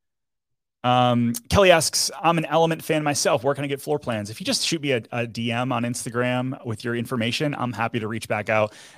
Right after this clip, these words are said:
um, 'cause they're actually mostly custom. And so they're built, they'll build, like, to the plan,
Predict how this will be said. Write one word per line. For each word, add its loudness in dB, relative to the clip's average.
um, -2
'cause -4
they're 4
actually 2
mostly -2
custom. -6
And -4
so -2
they're -6
built, -6
they'll -2
build, -4
like, -6
to -6
the -6
plan, -4